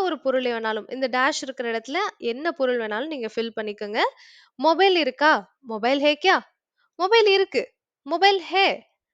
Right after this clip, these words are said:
இதுவே இந்த பொண்ணு, ஆ, ஃபோன் கேட்காம சார்ஜர் உங்ககிட்ட கேக்குறாங்கன்னு வச்சுக்கலாம். ஏன்னா சார்ஜ் போட்டுட்டு ஃபோன் யூஸ் பண்ணிக்கலான்னு.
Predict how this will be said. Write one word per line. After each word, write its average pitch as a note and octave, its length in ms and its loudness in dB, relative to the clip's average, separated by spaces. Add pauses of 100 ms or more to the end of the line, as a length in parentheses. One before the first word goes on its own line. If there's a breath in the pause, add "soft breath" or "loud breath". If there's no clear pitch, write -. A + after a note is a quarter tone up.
(720)
இதுவே G4+ 340 2
இந்த F4+ 180 -4
பொண்ணு, D#4+ 320 -4 (600)
ஆ, A#3+ 80 -6 (340)
ஃபோன் G4 420 -2
கேட்காம D4 440 -2 (100)
சார்ஜர் E4 500 0
உங்ககிட்ட C4+ 420 -4
கேக்குறாங்கன்னு B3+ 640 -6
வச்சுக்கலாம். G#3 380 -6 (280 soft breath)
ஏன்னா D4 260 0
சார்ஜ் C#4+ 480 0
போட்டுட்டு D4+ 440 -4
ஃபோன் D4+ 260 -6
யூஸ் B3+ 240 -6
பண்ணிக்கலான்னு. G#3+ 580 -6